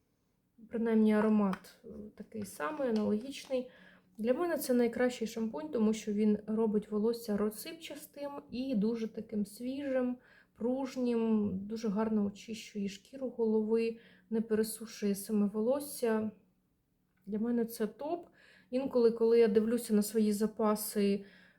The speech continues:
е, шампуней в своїх, е, ну, в своїй шухляді, я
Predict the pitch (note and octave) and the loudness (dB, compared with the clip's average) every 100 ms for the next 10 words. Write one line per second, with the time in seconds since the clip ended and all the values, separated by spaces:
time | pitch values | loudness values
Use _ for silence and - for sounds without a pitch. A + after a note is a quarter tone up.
0 | - G#3+ A#3+ B3+ C#4+ C#4+ C4+ D4 D#4 D4 | -8 -4 -2 -2 2 2 2 0 0 6
1 | B3+ B3 - - - - - - A3+ A#3+ | 6 4 -2 -20 -20 -20 -16 -10 -4 -2
2 | A3+ A3+ - - G#3 G#3 G#3+ G#3+ - A3 | 0 -2 -2 4 6 6 4 2 0 0
3 | A3 A3 A#3+ D#4 F4 D4+ B3 A3 A#3+ A#3 | 0 -2 -2 2 2 2 2 4 2 0